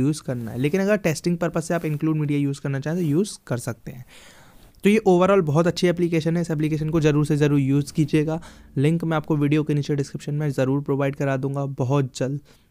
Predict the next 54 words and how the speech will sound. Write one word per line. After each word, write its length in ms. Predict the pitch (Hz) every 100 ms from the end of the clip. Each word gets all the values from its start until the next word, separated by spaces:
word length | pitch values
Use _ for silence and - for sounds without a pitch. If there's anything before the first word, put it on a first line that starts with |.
| -
ओके 200 | 139 160
दोस्तों, 280 | 160 175 185 - 135
मिल 160 | 151
जाएगी, 260 | 170 160 170
आप 220 | 160 156 -
चेक 200 | 139 135
करेंगे 340 | 143 135 139 139
तो 100 | 151
आपको 240 | 139 147
वीडियो 280 | 139 131 131
के 80 | 135
नीचे 220 | 131 147
डिस्क्रिप्शन 480 | 139 - 117 117 117
में 140 | 117
लिंक, 280 | 117 120 - - - - -
तो 80 | 135
वहाँ 160 | 123 131
से 120 | 156
जाके 260 | 151 143 160
इस 100 | 147
ऐप 140 | 139
को 100 | 151
इंस्टॉल 440 | 131 - - 131 143
कर 80 |
लीजिएगा 460 | 143 147 143 143 175
और 200 | - 185
यूज़ 260 | 190 135 -
कर 100 | 120
लीजिएगा। 480 | 113 113 110 107 107 - -
ओके 120 | - 160
दोस्तों, 280 | 160 180 - - - - -
तो 300 | 143 143 - - - - - - 175
उम्मीद 360 | 170 196 190
है 160 | 190 196
ये 140 | 170 160
एप्लीकेशन 400 | 170 165 160 170
आपको 180 | 170
ज़रूर 320 | 147 135 143 147
से 100 | 165
ज़रूर 320 | 131 131 147
पसंद 340 | 151 139 143 143
आई 140 | 139
होगी। 240 | 139 139 139
अगर 180 | 135
पसंद 400 | 135 139 147 147
आई 100 | 139
हो 60 | 135
तो 100 | 139
लाइक 320 | 131 123 139
ज़रूर 260 | 131 135 143
कर 60 | 151
लीजिएगा 420 | 147 143 143 147
वीडियो 320 | 143 139 147
को, 160 | 147